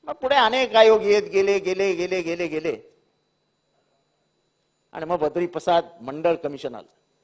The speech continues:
मंडळ कमिशन पूर्ण भारतातल्या पूर्ण जातींचा त्यांनी अभ्यास केला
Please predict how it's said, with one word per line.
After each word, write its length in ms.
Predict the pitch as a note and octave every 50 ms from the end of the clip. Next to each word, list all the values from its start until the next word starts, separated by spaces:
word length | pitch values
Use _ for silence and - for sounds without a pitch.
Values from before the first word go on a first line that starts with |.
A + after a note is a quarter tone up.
| _ _ _ _ _ _ _ _ _ _ _ _ _ _ _ _ _ _ _ _ _ _ _ _ _ _ _ _ _ _ _ _ _ _ _ _ _ _ _ _ _ _ _ _ _ _ -
मंडळ 260 | F3 B3 D4+ E4 E4 D#4 D#4+
कमिशन 460 | D#4+ D4+ D#4 E4 - F4+ E4+ E4+ E4 E4+ - - - - _ _ _ _ _ _ _ _ _ _ _ _ _ _ _ _ _ _ _ _ _ _ _ -
पूर्ण 300 | E4+ F#4 F#4 F#4+ F4+ E4
भारतातल्या 600 | B3 C4 C#4 D4+ D#4 D#4 D#4 D#4 D4+ D4+ D4+ D#4
पूर्ण 340 | D4+ D#4 D#4+ F4 F4 E4+ E4
जातींचा 500 | D4+ - C#4+ C#4+ D4 D#4+ C#4+ C#4+ - D4
त्यांनी 240 | C#4 - C#4 C#4+ C4+
अभ्यास 380 | C4 B3 - - D#4 D#4 - -
केला 300 | - A#3+ G3+ F3 D3+